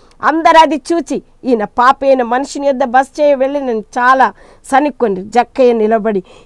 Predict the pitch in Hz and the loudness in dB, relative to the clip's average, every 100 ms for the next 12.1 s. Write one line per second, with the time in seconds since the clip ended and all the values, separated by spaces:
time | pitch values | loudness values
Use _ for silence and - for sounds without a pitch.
0 | - 285 285 285 285 285 302 294 233 277 | -6 0 2 2 2 2 4 4 4 2
1 | 285 311 - 320 320 320 302 320 285 330 | 4 2 0 2 4 2 -2 -4 -4 -2
2 | 330 339 320 - - 240 214 180 - - | -2 -2 -6 -12 -8 -4 -4 -8 -16 -20
3 | - 277 294 302 320 339 330 277 330 330 | -2 2 4 2 0 2 2 2 4 2
4 | 339 330 311 330 339 339 330 330 233 311 | 2 0 2 2 4 4 4 0 2 0
5 | 339 339 339 330 320 349 - 320 277 220 | 0 2 2 0 -4 -6 -4 -2 0 0
6 | 202 - - - 240 247 220 208 196 220 | -2 -8 -18 -10 -4 -4 -4 -4 -2 4
7 | 277 285 240 247 247 226 214 214 208 220 | 6 4 2 -2 -2 -4 -2 -4 -4 -6
8 | - 214 214 208 196 185 190 - 196 190 | -6 -6 -6 -8 -8 -6 -8 -10 -12 -12
9 | - 202 - - - 202 _ _ - - | -12 -12 -12 -16 -16 -18 _ _ -20 -6
10 | 240 226 240 247 247 240 226 214 214 254 | -4 -4 0 0 0 -6 -6 -8 -4 -4
11 | 240 233 233 226 233 233 247 254 277 254 | -2 -4 -6 -6 -6 -4 -2 2 4 4